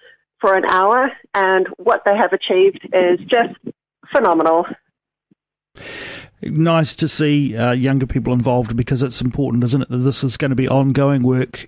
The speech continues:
Speaker 2: Uh, we know that this is an ongoing challenge for coastal areas.
Speaker 1: It is, absolutely.
Speaker 2: One of your, um, concerns you mentioned before is, of course, for the wonderful creatures that call these areas home. And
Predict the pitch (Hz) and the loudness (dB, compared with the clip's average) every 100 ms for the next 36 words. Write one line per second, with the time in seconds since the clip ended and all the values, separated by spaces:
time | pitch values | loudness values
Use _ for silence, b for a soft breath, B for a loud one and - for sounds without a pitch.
0 | - 131 131 135 131 139 143 131 - 143 | -2 0 2 2 2 2 2 -2 -6 -8
1 | 135 160 - 127 135 139 135 143 139 151 | -6 -4 -2 0 0 0 2 0 0 0
2 | 156 196 - 151 139 135 127 120 117 127 | 2 0 0 -4 -2 -2 -2 0 0 2
3 | 170 - - _ _ _ _ _ _ _ | 0 -2 -10 _ _ _ _ _ _ _
4 | _ _ 240 - - - 220 208 175 160 | _ _ -2 -2 -4 0 2 4 4 2
5 | - 208 208 - 185 - 165 220 233 B | 0 -4 -2 2 2 4 4 2 0 B
6 | - _ _ - B B B B - - | -14 _ _ -20 B B B B -18 -4
7 | 196 240 170 - 202 196 165 147 160 147 | 0 0 0 2 4 4 2 2 2 2
8 | 139 - 143 165 156 139 135 139 139 135 | 0 -2 -2 0 2 0 0 0 0 -2
9 | 120 - 135 147 127 135 - 147 - 135 | -2 0 2 2 0 -2 0 0 0 0
10 | 139 156 - 151 - - 196 165 - 165 | 2 0 0 -4 -2 -2 -2 0 0 2
11 | 123 147 131 - 160 143 139 127 151 135 | 2 -2 -4 -2 2 4 2 0 -2 0
12 | 139 120 - 139 131 120 120 - - 151 | 0 0 0 2 2 2 0 -2 -2 0
13 | 135 101 104 160 _ - 139 143 143 139 | 2 2 0 -2 _ -4 0 2 2 0
14 | - | -2